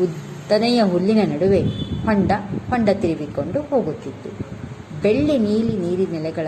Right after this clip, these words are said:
ಪಕ್ಕದ ಹಸಿರಿನ ತೀರದಲ್ಲಿ ದೊಡ್ಡ ಹೊಂಡದ ಕಡೆಗೆ ಲಾರಾ, ಮೇರಿ ಮತ್ತು ಕ್ಯಾರಿ ನಿಧಾನವಾಗಿ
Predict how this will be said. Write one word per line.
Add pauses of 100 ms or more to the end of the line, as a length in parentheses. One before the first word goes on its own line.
(140)
ಪಕ್ಕದ
ಹಸಿರಿನ (140)
ತೀರದಲ್ಲಿ
ದೊಡ್ಡ
ಹೊಂಡದ (140)
ಕಡೆಗೆ
ಲಾರಾ,
ಮೇರಿ
ಮತ್ತು
ಕ್ಯಾರಿ
ನಿಧಾನವಾಗಿ